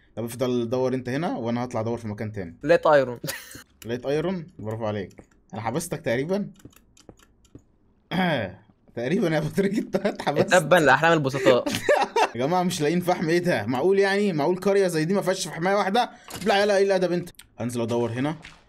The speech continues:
Speaker 1: ان شاء الله ربنا يكرمنا. عايزين ستاك فحم كده ولا حاجه، يعني، ما ينفعش نفوت الفرصه دي.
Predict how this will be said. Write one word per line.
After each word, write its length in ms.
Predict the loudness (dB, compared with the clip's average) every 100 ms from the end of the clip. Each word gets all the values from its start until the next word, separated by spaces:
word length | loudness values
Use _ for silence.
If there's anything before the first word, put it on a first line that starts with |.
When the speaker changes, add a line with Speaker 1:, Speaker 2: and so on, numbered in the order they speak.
| _
Speaker 1:
ان 40 | -14
شاء 200 | -6 -2
الله 140 | -2
ربنا 280 | -2 -2 -4
يكرمنا. 520 | -4 -4 -2 -4 -6 -14 _ _
عايزين 280 | -10 -8 -6
ستاك 260 | -6 -4 -4
فحم 300 | -4 -6 -6
كده 200 | -4 -2
ولا 160 | -2
حاجه، 240 | -4 -4 -2
يعني، 200 | -2 -2
ما 120 | -4 -6
ينفعش 300 | -6 -6 -6
نفوت 280 | -4 -4
الفرصه 320 | -4 -10 -10 -8
دي. 200 | -10